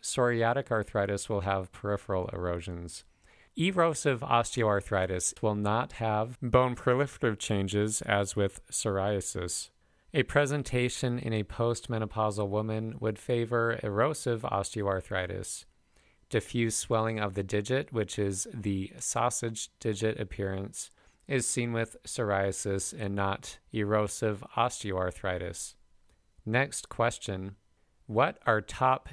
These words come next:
differential considerations for unilateral versus bilateral sacroiliitis?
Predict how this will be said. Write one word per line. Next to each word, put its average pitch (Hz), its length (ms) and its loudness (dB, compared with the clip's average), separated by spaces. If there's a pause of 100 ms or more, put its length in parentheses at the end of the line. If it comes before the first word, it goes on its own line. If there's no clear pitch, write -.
differential 123 800 2
considerations 110 1160 -2 (180)
for 113 220 4
unilateral 110 1120 2
versus 104 580 0
bilateral 104 1000 2 (160)
sacroiliitis? 107 1600 0